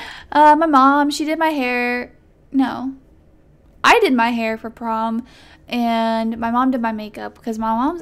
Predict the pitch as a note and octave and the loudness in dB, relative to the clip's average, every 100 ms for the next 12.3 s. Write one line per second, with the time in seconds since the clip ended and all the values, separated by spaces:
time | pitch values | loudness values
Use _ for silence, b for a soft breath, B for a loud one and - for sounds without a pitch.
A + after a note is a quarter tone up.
0 | - A3+ A3+ A#3+ A3+ - G#3 A3 A#3+ C#4 | -6 -6 -4 -6 -6 -8 -10 -6 -4 -4
1 | D4 D#4+ D#4+ - B B B B3 A#3+ A#3+ | -4 -4 -6 -8 B B B -2 0 -2
2 | A3+ A#3+ A#3 A3+ A3+ B3 A#3 A3 A3 A3 | 0 2 2 -2 -4 -4 -4 -4 -4 -8
3 | A3+ - A3+ A3+ G#3+ G3 - - - A3 | -10 -10 -10 -10 -12 -14 -14 -10 -6 -6
4 | - B3 C4 A3+ A3 G#3 G#3 - - _ | 2 4 4 -2 -2 -6 -10 -18 -20 _
5 | _ A#3 A3 A3 A3+ - - - _ - | _ -10 -8 -10 -10 -12 -12 -20 _ -12
6 | - - _ _ - A#3+ - D#4+ F#4+ D4+ | -12 -12 _ _ -6 -4 -2 -2 0 0
7 | A3 A3 A3+ G#3 G3+ G3+ - A#3 A#3+ A#3+ | 0 -2 -6 -10 -10 -10 -8 -6 -4 -4
8 | B3 B B B B B - _ _ - | -6 B B B B B -20 _ _ -4
9 | A3+ A3+ G#3+ C4 A#3 - - A3+ G#3+ G#3+ | -2 -2 -2 -2 -2 -4 -6 -6 -8 -10
10 | G#3+ G#3 G#3+ G#3 G#3 - A3+ G#3+ A3 - | -8 -8 -6 -6 -8 -10 -10 -8 -10 -14
11 | _ _ _ - _ _ _ - A#3 A#3+ | _ _ _ -20 _ _ _ -4 -2 0
12 | A3+ A3+ | -4 -8